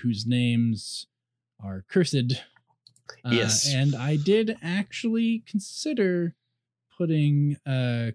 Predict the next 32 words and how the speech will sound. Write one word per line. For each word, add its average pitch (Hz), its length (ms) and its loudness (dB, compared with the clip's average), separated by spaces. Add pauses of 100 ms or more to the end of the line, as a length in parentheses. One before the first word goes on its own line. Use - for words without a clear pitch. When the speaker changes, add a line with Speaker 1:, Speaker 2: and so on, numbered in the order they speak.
Speaker 1:
Kona 156 340 0
Star 131 380 -2
Panis 160 680 -2
on 120 300 0
this 117 240 -2
list 117 420 -4
because 113 840 -4 (320)
she 135 160 -2
was 123 520 -2 (920)
by 104 180 -4
you, 107 160 -2
all 113 160 -2
of 92 80 -6
your 135 160 2
guys' 95 220 -4
information, 101 800 -4 (260)
like, 95 200 -10
slotted 113 440 -6
to 107 60 -10
do 113 420 0
very 165 300 2
well 131 460 2
and 107 240 -4
has 104 220 -4
just - 200 -12
kind 113 140 -4
of 98 240 -6 (960)
kept 175 180 -8
going 160 100 0
Speaker 2:
Hasn't. 120 320 4
Speaker 1:
down. 85 240 -8 (200)
Speaker 2:
Yes. - 540 0